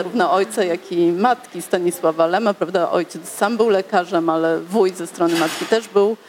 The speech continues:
e, lekarzem. Jednak, e, Lem, e, z, z jakichś powodów, tu, tu, tu ja mogę tylko, <laughs> tylko rzucić jakieś śmiałe spekulacje, a pani może mi powiedzieć, że to zupełnie nie tak było.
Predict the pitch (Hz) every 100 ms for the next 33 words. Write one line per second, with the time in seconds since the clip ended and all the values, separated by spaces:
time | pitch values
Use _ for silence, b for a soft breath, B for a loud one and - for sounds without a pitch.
0 | B B B B B 180 196 190 190 196
1 | 208 214 185 208 214 - B B B B
2 | - - 175 196 240 233 - 196 190 190
3 | 185 175 - - - - 240 247 240 190
4 | 185 180 - - - - - - - -
5 | - - - - - - - - - -
6 | 170 - 208 247 254 247 - - 220 208
7 | 220 - - 185 185 - 190 208 185 196
8 | 190 - 262 240 - 254 294 247 220 220
9 | 226 247 220 220 - 214 202 208 226 214
10 | 208 190 247 254 247 269 262 - 269 254
11 | 302 247 262 233 240 208 202 196 180 185
12 | 185 226 240